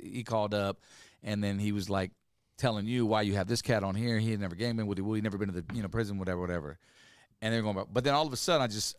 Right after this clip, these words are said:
saw, I heard him turn his energy towards you, and what you were just saying right now, that just kinda rem-, like, it just kinda, like, fell back in your lap. Like, well, how could you have him on there? And it's like,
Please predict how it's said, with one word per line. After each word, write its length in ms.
saw, 300
I 120
heard 200
him 220
turn 200
his 140
energy 320
towards 400
you, 460
and 320
what 160
you 100
were 80
just 200
saying 340
right 200
now, 200
that 160
just 160
kinda 200
rem-, 240
like, 200
it 60
just 200
kinda, 240
like, 240
fell 180
back 280
in 80
your 180
lap. 340
Like, 140
well, 80
how 80
could 180
you 120
have 200
him 140
on 200
there? 100
And 100
it's 140
like, 200